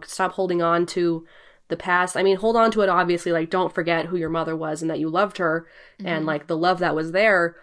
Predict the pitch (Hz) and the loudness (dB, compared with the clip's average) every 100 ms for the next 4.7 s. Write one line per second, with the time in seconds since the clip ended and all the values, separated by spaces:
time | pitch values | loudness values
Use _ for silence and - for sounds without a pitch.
0 | _ 185 175 165 170 185 180 180 - 175 | _ 0 0 0 0 0 2 0 0 0
1 | 160 - 185 196 185 180 180 175 170 160 | 0 -2 0 2 0 -2 0 2 2 0
2 | 151 - 165 143 - 165 160 160 160 170 | -2 -4 -6 -4 -8 -8 -4 -4 -4 -4
3 | 160 151 170 175 175 170 175 170 165 156 | -6 -6 -4 -2 -2 0 -2 -2 -4 -4
4 | 151 135 - - - - | -4 -6 -6 -8 -8 -10